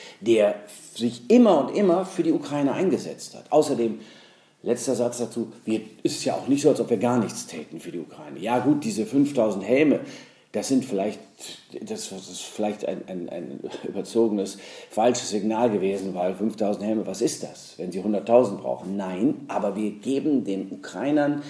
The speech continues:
seit zweitausendvierzehn Milliarden, damit sie sich wirtschaftlich stabilisieren können. Hey, die Deutschen sollten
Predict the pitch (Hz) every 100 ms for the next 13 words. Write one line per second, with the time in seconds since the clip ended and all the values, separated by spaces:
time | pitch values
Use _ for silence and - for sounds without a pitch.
0 | - - - - 120 135 147 165 147 113
1 | - 131 - 123 - - 95 117 110 101
2 | 151 190 120 98 120 170 - - _ _
3 | - 98 135 - 160 151 - - 123 -
4 | 131 117 127 - 123 120 123 120 202 123
5 | - - - - - - - - - _
6 | 220 233 98 131 156 170 202 185 165 156
7 | - 185